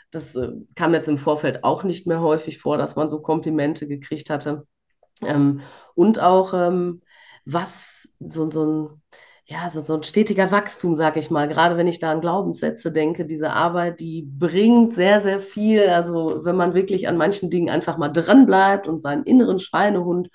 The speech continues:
überwindet, ähm, die Resultate sind unglaublich toll. Das hat mich schon auch überrascht, was das macht, sowohl negative Glaubenssätze, die am Anfang da sind,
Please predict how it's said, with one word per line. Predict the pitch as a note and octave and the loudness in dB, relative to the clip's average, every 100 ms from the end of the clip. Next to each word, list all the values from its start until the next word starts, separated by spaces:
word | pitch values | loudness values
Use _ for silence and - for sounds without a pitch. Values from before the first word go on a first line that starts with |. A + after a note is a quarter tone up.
| - - - - | -20 -20 -20 -10
überwindet, | E3 E3 E3+ B3 B3+ A3+ A3+ - - - - _ - | -2 0 6 8 10 8 4 0 -16 -20 -20 _ -2
ähm, | E3+ F3 F3 E3+ - _ _ | 2 2 0 -2 -10 _ _
die | E3+ | 2
Resultate | G3+ A3 G3+ G3 F3+ G3+ G3+ | 4 6 4 2 0 0 0
sind | D#3 C#3+ | -2 -4
unglaublich | C#3 C#3 C#3+ C3+ C#3 C3+ | -2 -2 -2 -2 -4 -6
toll. | C3+ C#3 C#3 | -4 -2 0
Das | C#3 - | -2 -6
hat | - | -6
mich | D#3+ | -6
schon | - F3+ | 2 2
auch | E3 | 2
überrascht, | E3 D#3+ F3 - | -2 -2 -4 -4
was | D#3 | -6
das | - E3 E3+ | -4 -2 0
macht, | D#3+ E3 | 0 -2
sowohl | - D3 E3 D3+ - _ _ | -10 -6 -2 -2 -4 _ _
negative | E3+ G#3+ G#3 G3 F#3 | 2 2 0 -4 2
Glaubenssätze, | F3 F3+ G3 F#3 F#3 E3+ | 4 4 2 0 -2 -2
die | E3 | 0
am | - | 2
Anfang | F3+ E3+ D#3 | 0 -2 0
da | C#3+ E3+ | 2 2
sind, | F3+ E3+ | 2 -2